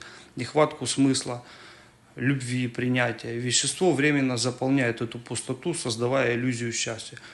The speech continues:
Человек ищет покой, радость, свободу, но ищет их во внешнем веществе, а не внутри себя. Вместо духовного роста вещество становится его приоритетом, давая ложные облегчения.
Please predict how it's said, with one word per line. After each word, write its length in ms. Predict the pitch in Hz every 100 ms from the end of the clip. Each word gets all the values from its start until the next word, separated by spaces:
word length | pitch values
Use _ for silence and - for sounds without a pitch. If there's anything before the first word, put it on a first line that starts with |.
| -
Человек 400 | - 143 156 156
ищет 280 | 139 - 123
покой, 440 | - 117 170 147
радость, 360 | 123 131 117 110
свободу, 540 | - 117 143 135 123 - - -
но 160 | 127
ищет 340 | 165 - 139 -
их 160 | 123
во 140 | 131 135
внешнем 560 | 135 123 113 - 117
веществе, 640 | 117 123 120 117 - 120 123
а 100 | 135
не 100 | 123
внутри 400 | 120 143 135 131
себя. 420 | 139 123 120 123 - - - - - -
Вместо 800 | 117 135 175 175 - 156 147 143
духовного 680 | 139 151 170 160 165 165
роста 420 | 170 196 - 135 123
вещество 520 | 139 139 - 135 175
становится 580 | 165 - 139 151 127 -
его 220 | 123 139
приоритетом, 880 | 127 127 120 123 127 165 160 135 131
давая 320 | 117 110 120 120
ложные 440 | 123 135 117 113
облегчения. 680 | 113 113 113 - 120 123